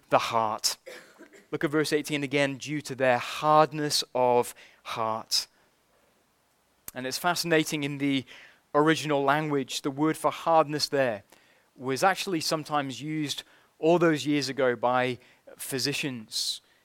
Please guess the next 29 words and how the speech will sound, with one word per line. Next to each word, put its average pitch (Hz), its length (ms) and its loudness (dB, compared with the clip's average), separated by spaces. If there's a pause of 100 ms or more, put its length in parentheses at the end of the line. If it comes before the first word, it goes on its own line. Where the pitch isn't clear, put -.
(300)
And 123 100 -16
so 156 140 -2
physicians 160 640 -2
would 139 160 -6
use 180 220 -6
it 156 140 -4
to 147 60 -10
describe 147 560 0
the 131 80 -8
process 151 540 -2
of 123 100 -10
calcification. 131 1000 -6
Someone 147 280 -6
said 123 240 -4
this, 127 300 0 (460)
"The 135 60 -6
calcification 160 800 0
that 139 100 -4
forms 151 380 -2
around 131 380 2
broken 160 460 0
bones, 117 640 -4 (580)
um, 131 180 6
becomes 143 420 -4
harder 143 420 2
than 131 220 -4
the 127 60 -4
bone 127 300 -2
itself." - 880 -4